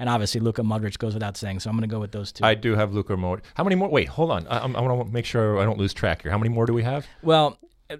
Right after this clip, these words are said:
Speaker 1: based on how I did the formation, we have four after this that are gonna be all attacking players. So
Speaker 2: All right,
Speaker 1: that's
Speaker 2: so you
Speaker 1: why
Speaker 2: need five is what you need from me then.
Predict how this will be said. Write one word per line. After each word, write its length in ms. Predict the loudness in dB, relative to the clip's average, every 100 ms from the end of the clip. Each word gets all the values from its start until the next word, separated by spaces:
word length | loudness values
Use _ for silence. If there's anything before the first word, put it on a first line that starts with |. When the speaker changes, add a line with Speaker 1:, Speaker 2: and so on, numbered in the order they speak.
| -4
Speaker 1:
based 240 | 2 4 4
on 60 |
how 160 | 4 6
I 100 | 6
did 140 | 4
the 60 | -2
formation, 720 | 0 2 4 2 0 0 -2 -2
we 180 | -2 -2
have 220 | -2 -4
four 500 | -8 -2 4 4 4
after 240 | 2 -2
this 200 | -2 -2
that 100 | -2 -2
are 40 |
gonna 120 | -2
be 100 | -2
all 360 | 0 2 2 -2
attacking 400 | -2 -4 -2 -4
players. 380 | -4 -8 -10 -6
So 120 | -2
Speaker 2:
All 20 |
right, 60 | 2
Speaker 1:
that's 120 | 4
Speaker 2:
so 20 |
you 60 | 6
Speaker 1:
why 40 |
Speaker 2:
need 140 | 4 2
five 520 | 2 4 4 0 -6
is 100 | -6
what 180 | -6 -4
you 60 |
need 180 | -6 -6
from 240 | -8 -8
me 200 | -8 -10 -14
then. 140 | -18